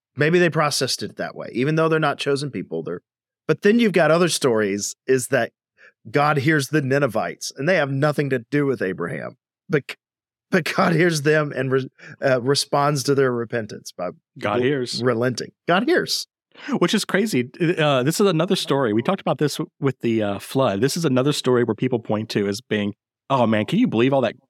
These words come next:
Speaker 2: terrible stuff that happens in the Old Testament and how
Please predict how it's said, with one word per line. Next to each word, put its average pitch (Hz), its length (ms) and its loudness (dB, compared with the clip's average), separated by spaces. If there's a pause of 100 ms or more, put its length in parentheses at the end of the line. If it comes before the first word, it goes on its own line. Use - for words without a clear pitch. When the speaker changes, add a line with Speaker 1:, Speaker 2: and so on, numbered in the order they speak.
(440)
Speaker 2:
terrible 127 640 0
stuff - 260 0
that 120 100 0
happens 120 420 0
in 113 80 2
the 113 140 0
Old 120 240 2
Testament 120 480 0
and - 20 -2
how 113 240 -2